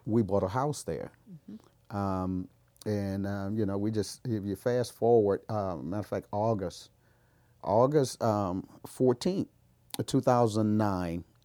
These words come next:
Speaker 1: um, my wife had an aneurysm
Speaker 2: Mm.
Speaker 1: and she passed.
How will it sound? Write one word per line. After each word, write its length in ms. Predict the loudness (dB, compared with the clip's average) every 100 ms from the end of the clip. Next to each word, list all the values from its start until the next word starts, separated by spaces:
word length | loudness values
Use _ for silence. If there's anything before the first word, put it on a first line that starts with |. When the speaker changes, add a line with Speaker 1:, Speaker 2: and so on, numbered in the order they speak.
| _ _ _ _ -8
Speaker 1:
um, 560 | -6 -4 -4 -2 0 2
my 200 | 4 4
wife 460 | 2 2 2 2
had 180 | -2 -2
an 80 | -4 -4
aneurysm 720 | -2 -2 -4 -6 -8 -10 -14 _ -18
Speaker 2:
Mm. 180 | -14 -14 -16 _ _ -8
Speaker 1:
and 200 | -4 -4
she 140 | -4 -4
passed. 560 | -2 -2 -4 -6 -16